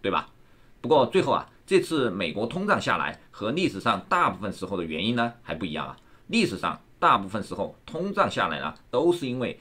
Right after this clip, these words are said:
需求得到了抑制，需求下降了。但是美国这次通胀下来呢，却是因为供应增加的原因啊。美联储呢最近发了个报告啊，说过去一年多核心的P C E下降呢，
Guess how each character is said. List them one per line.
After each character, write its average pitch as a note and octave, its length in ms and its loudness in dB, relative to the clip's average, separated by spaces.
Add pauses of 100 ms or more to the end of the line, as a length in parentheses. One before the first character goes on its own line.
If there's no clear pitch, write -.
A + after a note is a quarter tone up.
需 F#3 280 -4
求 E2+ 340 -4
得 F2 100 0
到 G#2 120 0
了 E2 100 -2
抑 D2+ 180 -6
制， - 240 -4 (140)
需 G#3 240 -2
求 E2 140 -2
下 - 120 -8
降 - 180 -10
了。 - 60 -16 (340)
但 D#3+ 140 4
是 D#3 140 0
美 G#2 260 2
国 C#3 160 4
这 F#3 120 6
次 B2+ 100 -6
通 C3+ 160 -4
胀 A#2+ 100 0
下 G2+ 140 0
来 E2 100 -4
呢， D#2 120 -6 (200)
却 B2 180 0
是 A2 120 -6
因 A#2 120 2
为 G2 200 -2 (200)
供 E3 240 2
应 A#2+ 220 0
增 D3+ 200 -4
加 F3 160 4
的 A#2+ 80 0
原 C#2+ 160 -6
因 D2 120 -12 (260)
啊。 F2 160 0
美 G2 140 0
联 G#2+ 200 0
储 G2+ 140 -6
呢 G2 220 0 (180)
最 C3+ 160 2
近 G2 240 0
发 B2 140 0
了 A2+ 80 2
个 F#2 100 2
报 - 220 2
告 A2+ 80 0
啊， C#2+ 220 -2 (120)
说 C#3 260 0
过 C#3 240 2
去 A#2 260 0
一 D#3+ 180 -2
年 B2+ 200 2
多 C#3 280 0 (100)
核 A2+ 240 0
心 F3 240 2
的 B2 240 4
P C#3 120 0
C C#3+ 100 0
E D3 120 0
下 D3 180 2
降 B2+ 160 0
呢， G2+ 160 -2